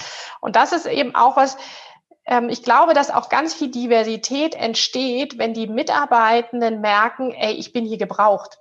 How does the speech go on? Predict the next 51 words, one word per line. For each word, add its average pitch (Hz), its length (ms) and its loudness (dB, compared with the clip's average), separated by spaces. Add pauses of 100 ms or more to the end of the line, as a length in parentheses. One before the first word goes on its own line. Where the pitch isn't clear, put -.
Ich - 160 -12
werde 233 200 4
gebraucht.“ 196 500 2 (100)
Ich, - 300 -10
derjenige, 233 560 2
der 214 180 -2
jetzt - 240 -4
am, 214 240 -4
am 208 300 -6
Band 320 340 0
am 233 240 -2
steht, 262 420 -4
ne, 254 240 2
und 240 140 -2
irgendwie 233 180 -4
das 226 160 -2
letzte 294 320 0
Teil, 247 360 4
weiß 233 160 2
ich 254 60 -4
nicht, 240 160 -4
für 214 100 -4
das 220 200 -2
Auto 262 300 2
X 233 180 -8
Y, 254 580 2 (460)
ähm, 247 160 2
reinschraubt, 240 640 2
der 226 100 -2
muss 233 340 -4
wissen, 269 320 -2
warum 220 300 2
er 269 120 4
das 226 200 2
tut 294 260 -6
und 233 80 -4
der 226 100 2
muss 226 340 -4 (280)
wissen, 320 560 -2 (320)
„Ich - 240 -4
bin 294 180 0
hier, 254 280 2
weil 220 140 2
ich - 120 -10
das - 240 -10
gut 320 260 -2
kann 247 300 2
und 226 180 -4
das 208 180 -6
sehen 294 340 4
die 202 360 -2